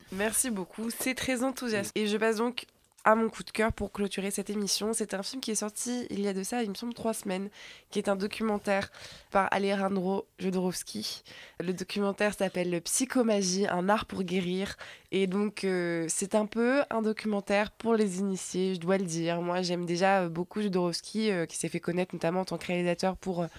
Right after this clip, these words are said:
La Montagne Sacrée, euh, Poésie à Sinfin, et cetera, euh, mais qui s'est aussi fait connaître pour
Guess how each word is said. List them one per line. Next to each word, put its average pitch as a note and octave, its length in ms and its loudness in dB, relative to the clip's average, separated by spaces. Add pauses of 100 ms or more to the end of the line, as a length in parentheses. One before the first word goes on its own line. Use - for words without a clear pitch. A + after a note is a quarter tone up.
(300)
La F3 140 4
Montagne F3+ 400 2
Sacrée, F3+ 640 0
euh, E3 80 -2
Poésie F3 300 -2
à F3 40 0
Sinfin, F3 480 -4 (480)
et F#3 80 -4
cetera, F#3+ 520 4 (180)
euh, F3 200 4
mais G#3 200 4
qui A#3 160 0
s'est A3 240 4
aussi G#3 260 2
fait G#3 140 0
connaître G3+ 440 0
pour F3 280 -4